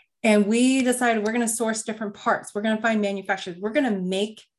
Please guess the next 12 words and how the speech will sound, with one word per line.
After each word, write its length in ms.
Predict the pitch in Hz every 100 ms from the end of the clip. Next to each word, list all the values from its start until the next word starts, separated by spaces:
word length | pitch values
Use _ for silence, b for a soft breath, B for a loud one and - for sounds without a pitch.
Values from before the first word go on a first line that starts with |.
| -
the 100 | 196
best 560 | - 175 190 - - _ -
light 320 | 185 165 -
possible 800 | - 147 - 226 240 262 311 b b b b -
and 240 | 226 208
bring 260 | 208 214 240
it, 140 | 226
make 300 | 202 202 220
it 200 | 277 -
founded 320 | 208 196 254
by 160 | 240 247
dentists 480 | 208 185 180 185